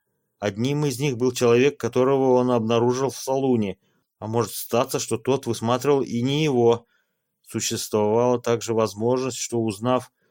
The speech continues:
о его встрече с Грантом, эти люди испугались. Испугались, что он послан на Запад расследовать.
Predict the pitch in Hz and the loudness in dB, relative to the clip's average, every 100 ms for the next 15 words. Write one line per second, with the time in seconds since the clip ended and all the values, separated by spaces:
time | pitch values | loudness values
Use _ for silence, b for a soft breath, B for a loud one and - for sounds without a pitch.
0 | _ - 110 110 117 123 123 - 127 123 | _ -8 -4 -2 2 2 0 0 0 2
1 | 120 107 95 - 110 120 139 135 143 123 | 0 0 -2 -4 0 2 2 0 -4 -4
2 | _ - 110 110 104 110 101 107 - 113 | _ -6 -6 -4 -2 -2 -4 -8 -6 -2
3 | 110 101 92 - _ - 101 - 107 113 | 0 0 -2 -6 _ -14 -12 -6 0 2
4 | 127 131 - - 123 135 123 123 127 139 | 2 2 -4 0 2 2 -2 -2 -2 0
5 | 131 123 117 123 131 120 127 120 127 139 | 0 2 2 2 0 0 -2 -2 2 2
6 | 131 127 | 2 0